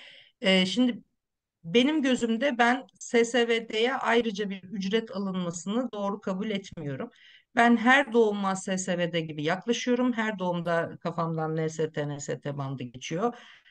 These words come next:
Her doğumda ameliyatın, ameliyathanenin hazır olmasını istiyorum.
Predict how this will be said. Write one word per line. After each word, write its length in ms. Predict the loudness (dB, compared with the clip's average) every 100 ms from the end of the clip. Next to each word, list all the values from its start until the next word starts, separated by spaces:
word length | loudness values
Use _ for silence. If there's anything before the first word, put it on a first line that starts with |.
| _ -2
Her 280 | 0 2
doğumda 400 | 2 2 2 2
ameliyatın, 760 | 2 0 -2 -4 -4 -4 -4 -4 -10 -16 -8
ameliyathanenin 800 | -4 0 0 0 -2 -2 -2 -2
hazır 280 | -4 -4 -2
olmasını 480 | -2 -2 -4 -8 -12
istiyorum. 540 | -10 -6 0 2 2